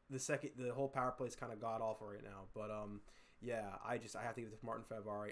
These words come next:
And then if I had to pick my player that was playing, like, bad, playing bad, it's not gonna be Hagman this week.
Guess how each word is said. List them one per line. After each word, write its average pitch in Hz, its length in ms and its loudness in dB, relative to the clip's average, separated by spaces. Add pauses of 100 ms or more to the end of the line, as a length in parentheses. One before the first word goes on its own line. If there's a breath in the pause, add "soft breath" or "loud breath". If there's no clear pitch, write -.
And 117 100 -2
then 127 120 4
if 127 80 -2
I 127 40 6
had 131 60 8
to 131 60 2
pick 131 120 -2
my 135 80 0
player 131 200 4
that 123 60 4
was 110 100 -2
playing, 117 180 -2
like, 107 160 -4
bad, 113 400 -2
playing 117 240 -4
bad, 110 320 -2 (220 soft breath)
it's - 100 -8
not 160 140 6
gonna 156 120 0
be 131 60 4
Hagman 110 300 2
this - 160 -6
week. 107 240 -8